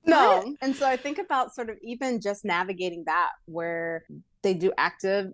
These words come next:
Speaker 1: you know, shooter drills.
Speaker 2: Yeah.
Speaker 1: And it, and it's a reminder, right, that this can happen. So you're maybe going through the school year, you know,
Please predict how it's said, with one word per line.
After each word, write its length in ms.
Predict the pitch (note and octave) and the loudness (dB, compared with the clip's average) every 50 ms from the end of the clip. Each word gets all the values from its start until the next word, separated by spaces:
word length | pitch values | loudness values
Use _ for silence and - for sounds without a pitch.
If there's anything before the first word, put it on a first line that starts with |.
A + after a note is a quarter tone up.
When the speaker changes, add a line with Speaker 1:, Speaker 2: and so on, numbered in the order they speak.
| _ _ | _ _
Speaker 1:
you 140 | - G3+ G3+ | -10 -8 -6
know, 140 | F#3+ F3 G3+ | -4 -4 -4
shooter 420 | A3 - - - E3 G#3 G4+ A4 | -4 -6 -6 -4 -2 0 2 2
drills. 640 | A#3+ - D#3 D#3 A#2 A2 A2 A2 A2+ D3 G3 - - - - _ - | 2 0 -2 -6 -4 -4 -4 -6 -6 -6 -6 -8 -10 -12 -14 _ -18
Speaker 2:
Yeah. 160 | D4+ B3+ - G3 | -16 -8 -2 0
Speaker 1:
And 120 | G3+ G3+ | 2 2
it, 120 | G3 F#3+ A3 | 2 4 4
and 180 | A#3 A3+ A#3 | 4 6 6
it's 220 | A3+ A3+ - - C4 | 4 4 2 2 0
a 60 | B3 | 2
reminder, 640 | A3+ A#3 A3 G3 F#3+ F3+ G#3+ D#4 E4 A#3+ - D#3+ C#3+ | 4 4 4 4 4 2 2 2 0 -2 -4 -6 -6
right, 260 | C3+ D3+ E3 G3+ A3 _ - | -4 -4 -4 -4 -6 _ -14
that 120 | D#3+ - _ - | -16 -16 _ -8
this 240 | G3 G3+ G3 - - | -8 -6 -6 -8 -10
can 320 | - - - A3+ G#3+ G3+ | -8 -6 -4 -4 -4 -4
happen. 340 | F#3+ E3 C3+ - - C#3+ D#3+ | -6 -6 -8 -8 -8 -12 -14
So 100 | - - | -10 -8
you're 160 | F3 F3 F3+ | -6 -4 -2
maybe 320 | F3 F#3 G3 G3+ G#3 F#3+ F#3 | -2 0 2 0 0 0 -4
going 340 | D#3+ - F#3+ G3 G3 G#3 G3+ | -4 -4 -4 -2 -4 -6 -6
through 140 | - G3 | -6 -6
the 80 | F#3 F3+ | -6 -6
school 360 | - - - F#3+ G3 G3+ G3+ | -6 -6 -2 -2 0 0 0
year, 420 | G3+ F3 D#3 D#3+ D#3 D#3+ E3 F3 - | 0 0 0 -2 -2 -2 -4 -4 -4
you 140 | - F3 E3+ | -6 -8 -8
know, 460 | E3 D#3+ D#3+ E3 E3+ F3 F3 F#3 | -6 -6 -6 -6 -6 -6 -8 -10